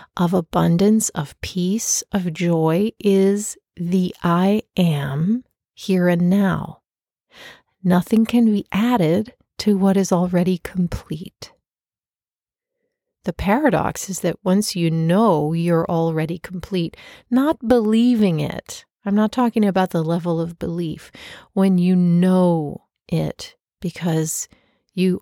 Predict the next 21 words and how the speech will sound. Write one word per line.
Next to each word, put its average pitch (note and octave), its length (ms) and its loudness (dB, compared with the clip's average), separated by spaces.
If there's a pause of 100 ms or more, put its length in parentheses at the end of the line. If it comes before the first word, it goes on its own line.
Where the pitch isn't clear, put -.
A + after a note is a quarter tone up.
(120)
are F3+ 600 2 (200)
that, - 460 -8
even B3+ 340 0
in, A#3 200 0
even C#4+ 280 -4
just - 220 -4
for C4+ 180 0
a A3 80 2
moment, F3 840 0 (400)
and G3+ 140 -2
you F#3 140 0
feel D4 600 0
that E3+ 320 -6
completeness, G#3 1120 -4
what F#3+ 200 -4
Jesus G#3 400 0
called E3 360 -2
the F#3 120 -2
fullness A#3 920 0
of E3+ 220 -6
life E3+ 760 -6